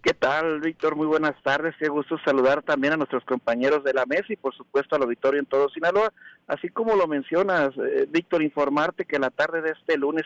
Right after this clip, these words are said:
quince de mayo, productores de maíz acordaron levantar ya el bloqueo que tenían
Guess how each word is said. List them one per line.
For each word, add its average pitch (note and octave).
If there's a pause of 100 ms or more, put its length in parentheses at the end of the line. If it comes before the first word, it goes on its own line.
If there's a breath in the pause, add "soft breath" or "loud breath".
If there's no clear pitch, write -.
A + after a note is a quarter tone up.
quince D3
de C#3
mayo, D3+ (340 soft breath)
productores C#3+
de D3
maíz C3+
acordaron D3
levantar C3+
ya D3
el C3+
bloqueo C3
que D3+
tenían C#3+